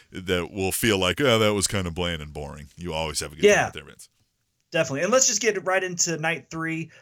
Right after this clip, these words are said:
Speaker 2: uh, just real quick. That's gonna be Saturday, December sixteenth. Doors open at six thirty. That is, again, gonna be at the Arvis Bank Theater.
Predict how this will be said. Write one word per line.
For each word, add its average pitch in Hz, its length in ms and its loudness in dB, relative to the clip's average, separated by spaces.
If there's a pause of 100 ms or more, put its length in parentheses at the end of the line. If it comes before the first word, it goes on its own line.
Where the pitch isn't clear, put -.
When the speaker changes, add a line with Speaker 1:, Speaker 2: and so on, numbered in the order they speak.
(100)
Speaker 2:
uh, 135 200 2
just 156 200 0
real 175 180 4
quick. 175 360 2
That's 170 180 2
gonna 170 140 -4
be 139 80 -2
Saturday, 170 460 2
December 151 360 0
sixteenth. 160 720 0
Doors 147 300 4
open 151 200 0
at - 120 2
six - 320 4
thirty. 156 340 0 (240)
That 147 140 6
is, 139 100 6
again, 151 240 0
gonna 139 160 0
be 143 160 2
at 135 100 2
the - 100 -8
Arvis 139 340 2
Bank 135 200 0
Theater. 165 580 2